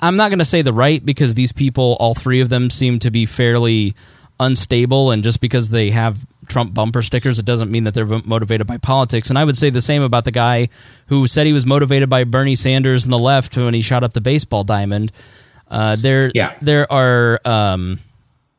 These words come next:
Speaker 2: Well, they're
Speaker 1: defi-
Speaker 2: more motivated by pathologies
Speaker 1: Yes.
Speaker 2: than they are necessarily by politics, I think is what you're trying to say.
Speaker 1: Yeah, exactly. And,
Speaker 2: Yeah.
Speaker 1: you know, w-
Speaker 2: Yeah.
Speaker 1: watching
Speaker 2: Yeah.
Speaker 1: the Sunday shows, you and I watched the Sunday shows practically together this
Speaker 2: Yep.
Speaker 1: morning. And it, it
Speaker 2: <laughs> That's true.
Speaker 1: <laughs> and it's all about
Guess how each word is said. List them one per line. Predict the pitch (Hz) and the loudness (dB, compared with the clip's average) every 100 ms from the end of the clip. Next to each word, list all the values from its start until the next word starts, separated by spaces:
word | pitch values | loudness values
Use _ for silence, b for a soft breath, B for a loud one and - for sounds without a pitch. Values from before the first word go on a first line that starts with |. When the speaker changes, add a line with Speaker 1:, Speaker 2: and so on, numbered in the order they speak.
| _ _ - | _ _ -14
Speaker 2:
Well, | - | -10
they're | 131 147 143 | -2 2 2
Speaker 1:
defi- | 131 | 4
Speaker 2:
more | 160 170 | 4 4
motivated | 131 127 113 110 104 | 4 4 2 0 0
by | 107 | 0
pathologies | 101 107 98 120 117 98 80 78 78 - 147 | 0 -2 -2 -2 0 0 -2 -2 0 0 0
Speaker 1:
Yes. | 151 139 110 95 | 2 2 2 0
Speaker 2:
than | 110 | 0
they | 98 95 | 2 0
are | 92 90 - | -2 -6 0
necessarily | 135 - 101 107 92 90 | 0 2 2 2 2 0
by | 87 | -2
politics, | 87 107 92 - 90 - | -2 -2 -2 -2 -4 -2
I | 92 | -2
think | 90 - | -4 -6
is | 95 | -6
what | 85 | -6
you're | 82 | -4
trying | 95 80 | -4 -2
to | |
say. | - 196 87 | 0 0 0
Speaker 1:
Yeah, | 165 185 151 127 | 2 2 2 0
exactly. | 151 143 113 98 95 90 | 0 2 0 -2 -6 -2
And, | 131 160 | 0 0
Speaker 2:
Yeah. | 95 - | -2 -2
Speaker 1:
you | |
know, | 185 | 0
w- | 185 180 | 0 0
Speaker 2:
Yeah. | 160 | 2
Speaker 1:
watching | 185 185 202 | 2 2 0
Speaker 2:
Yeah. | 180 160 | 0 0
Speaker 1:
the | 165 | 0
Sunday | 175 160 151 | 2 2 2
shows, | 139 131 135 139 | 2 2 2 2
you | |
and | 147 | 2
I | 139 | 2
watched | 131 131 - | 2 0 0
the | 127 | -2
Sunday | 139 127 | 0 0
shows | 117 127 113 | 0 0 0
practically | 175 175 131 143 113 | 0 0 0 0 0
together | 110 110 107 | 0 0 0
this | 98 | 0
Speaker 2:
Yep. | 110 | -2
Speaker 1:
morning. | 104 104 135 B B B B B B - | 0 -2 -4 B B B B B B -2
And | 170 180 180 | 2 4 4
it, | 180 - | 2 0
it | 185 - | -2 0
Speaker 2:
<laughs> | |
That's | 180 - | 0 0
true. | 131 101 | -2 -4
Speaker 1:
<laughs> | 175 | 0
and | 196 208 | 2 2
it's | 214 | 2
all | - 185 226 | 2 2 4
about | 226 170 160 160 | 4 4 4 2